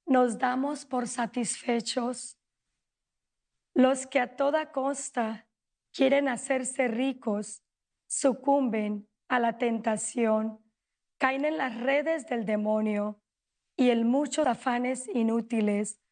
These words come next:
y funestos que hunden a los hombres en la ruina y en la perdición. Porque la raíz de todos los males es el afán de dinero,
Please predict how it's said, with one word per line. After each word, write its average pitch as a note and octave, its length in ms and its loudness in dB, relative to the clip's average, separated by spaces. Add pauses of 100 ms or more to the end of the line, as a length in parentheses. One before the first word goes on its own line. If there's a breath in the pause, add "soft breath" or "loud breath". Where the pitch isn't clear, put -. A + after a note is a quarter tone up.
(420)
y B3 140 4
funestos A#3 1040 0 (500)
que C4 200 6
hunden D4 340 2
a C#4 80 2
los A#3 340 -4
hombres D4 640 0
en B3+ 160 2
la A3 100 4
ruina A#3 320 0 (480)
y C4+ 140 2
en A#3 120 2
la A3+ 200 -2
perdición. G#3+ 920 -2 (960)
Porque B3 360 2
la A#3+ 160 0
raíz A#3+ 540 -2
de A#3 140 0
todos C4 300 0
los B3 240 -4
males C#4 600 -4 (440)
es B3+ 200 2
el C#4 140 4
afán C4+ 460 -2
de A3 100 0
dinero, G#3 720 0